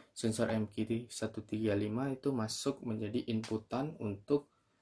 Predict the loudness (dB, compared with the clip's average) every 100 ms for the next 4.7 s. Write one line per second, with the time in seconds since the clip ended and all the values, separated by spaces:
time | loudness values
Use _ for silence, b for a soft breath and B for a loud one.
0 | _ _ _ _ _ 2 4 4 0 0
1 | 2 4 6 4 2 4 4 4 0 -6
2 | -8 -4 -2 0 0 2 0 2 4 4
3 | 4 0 -2 -6 _ 2 4 4 4 4
4 | 6 4 4 2 2 2 2